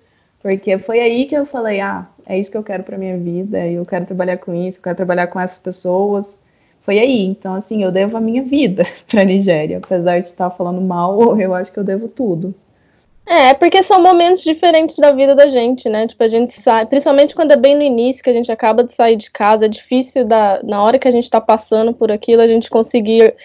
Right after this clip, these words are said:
Speaker 2: ver a experiência pelo que ela é, né? A gente fica sofrendo demais, porque tá muito acostumado, né? A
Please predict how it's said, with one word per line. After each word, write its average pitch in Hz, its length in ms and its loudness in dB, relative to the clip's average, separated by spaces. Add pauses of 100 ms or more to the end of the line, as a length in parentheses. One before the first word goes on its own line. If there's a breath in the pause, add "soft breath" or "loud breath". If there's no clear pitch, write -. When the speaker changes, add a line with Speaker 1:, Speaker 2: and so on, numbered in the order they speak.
(380 soft breath)
Speaker 2:
ver 233 580 6 (100)
a 233 120 2
experiência 240 640 2
pelo 247 260 0
que 247 100 -12
ela 240 240 2
é, 208 140 0
né? 196 160 -6
A 202 60 -6
gente 214 200 -8
fica 233 280 -4
sofrendo 233 680 4
demais, 226 540 0
porque 240 260 -2
tá 233 160 0
muito 247 160 -2
acostumado, 233 800 -2
né? 233 240 -2
A 226 120 -4